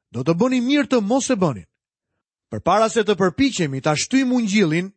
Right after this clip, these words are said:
në përfytet e njerëzve, ne duhet t'u ngacmojmë atyre oreksin për të. Ata duhet të shohin diçka në jetën tonë që do t'i shtyjë ata të duan të dinë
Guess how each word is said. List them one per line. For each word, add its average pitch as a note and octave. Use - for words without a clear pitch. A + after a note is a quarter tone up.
në F3
përfytet A#3
e G#3+
njerëzve, F3+
ne B2
duhet A3
t'u A3+
ngacmojmë G#3
atyre G#3+
oreksin F#3
për G#3
të. B2+
Ata G3+
duhet B3+
të A#3+
shohin A3
diçka A3
në G#3
jetën A3
tonë A#2+
që F3+
do G#3+
t'i F3+
shtyjë C4+
ata F#3+
të E3+
duan G#3
të C4
dinë D#3